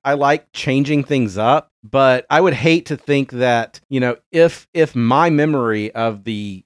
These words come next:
of the tower and, and Dis-, uh, California Adventure is, like, it at night,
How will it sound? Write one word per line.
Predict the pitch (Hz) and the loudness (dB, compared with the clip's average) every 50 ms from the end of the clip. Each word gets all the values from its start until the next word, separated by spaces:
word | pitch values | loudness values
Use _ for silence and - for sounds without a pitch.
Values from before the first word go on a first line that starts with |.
| _ - | _ -8
of | 127 123 110 104 | -6 -6 -6 -6
the | 117 104 - _ _ _ _ _ - | -8 -10 -10 _ _ _ _ _ -8
tower | - - 143 143 143 135 123 117 117 117 117 - _ _ | -4 0 2 2 2 2 2 2 0 -2 -2 -6 _ _
and, | 135 123 120 117 113 113 113 117 - _ | -4 -2 -2 0 0 -2 -2 -4 -6 _
and | 135 127 120 120 113 104 | -6 -6 -4 -4 -6 -6
Dis-, | - 135 139 123 131 _ _ - | -6 -6 -6 -8 -10 _ _ -8
uh, | 139 127 127 123 - _ | -6 -4 -4 -6 -8 _
California | - 143 131 123 - 135 123 113 104 | -6 -4 -4 -4 -4 -4 -6 -6 -6
Adventure | 101 127 160 160 - 135 113 104 98 - _ - | -4 -4 -6 -4 -4 -6 -6 -6 -8 -10 _ -2
is, | 147 156 156 147 139 131 120 113 - - _ - | 0 2 4 4 2 2 -2 -6 -12 -18 _ -6
like, | 127 120 117 110 - _ _ | -4 -4 -4 -4 -8 _ _
it | - 143 139 135 - _ _ _ - | 0 0 0 0 -2 _ _ _ -6
at | 120 120 - - | -6 -4 -4 -4
night, | 110 113 127 147 139 113 104 98 98 - | -2 0 2 2 2 2 0 -2 -6 -8